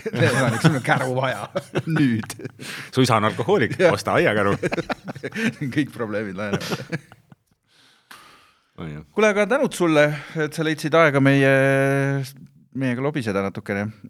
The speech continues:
Speaker 1: Et, ähm,
Speaker 2: No kokkulepe
Speaker 1: noh,
Speaker 2: oli kokkulepe, et
Speaker 1: kokkulepe
Speaker 2: ma
Speaker 1: oli
Speaker 2: pean
Speaker 1: kokkulepe,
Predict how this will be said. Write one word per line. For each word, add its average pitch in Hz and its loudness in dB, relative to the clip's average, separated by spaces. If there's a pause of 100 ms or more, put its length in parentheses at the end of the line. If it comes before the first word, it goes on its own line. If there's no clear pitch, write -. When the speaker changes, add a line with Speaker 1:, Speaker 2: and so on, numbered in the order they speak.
(140)
Speaker 1:
Et, 113 -6
ähm, 110 -4 (180)
Speaker 2:
No 117 2
kokkulepe 117 4
Speaker 1:
noh, 101 4
Speaker 2:
oli 104 4
kokkulepe, 82 -4
et 131 0
Speaker 1:
kokkulepe 113 -4
Speaker 2:
ma 98 0
Speaker 1:
oli 110 4
Speaker 2:
pean 101 4
Speaker 1:
kokkulepe, 107 4